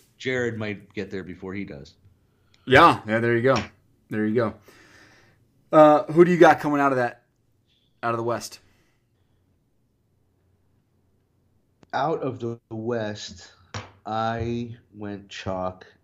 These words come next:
Speaker 1: I actually am giving the Zags a chance. I think they have two legit N B A players.
Speaker 2: Mm-hmm.
Speaker 1: Um,
Speaker 2: Hachimura and
Speaker 1: Ryu.
Speaker 2: then, uh,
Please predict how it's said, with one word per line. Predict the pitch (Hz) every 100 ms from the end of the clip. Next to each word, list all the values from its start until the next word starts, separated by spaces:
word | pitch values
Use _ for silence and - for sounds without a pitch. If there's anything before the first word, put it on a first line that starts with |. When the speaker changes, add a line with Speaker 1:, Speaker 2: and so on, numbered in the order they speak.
| _ -
Speaker 1:
I | 117
actually | 110 107 - 104 101 98
am | 95
giving | 95 92 95 98
the | 90
Zags | 92 90 90 87
a |
chance. | 92 92 87
I | 92 104
think | 127 113
they | 107
have | 101 101
two | - 101
legit | 92 92 92
N | 92
B | 85 87
A | 82
players. | 87 85 85 87 - _
Speaker 2:
Mm-hmm. | 110 107 101 _ _ _ _ _ _ -
Speaker 1:
Um, | 92 87 85 87 85
Speaker 2:
Hachimura | 107 - 110 98 101 - _ 110
and | 104
Speaker 1:
Ryu. | 107 104
Speaker 2:
then, |
uh, | 101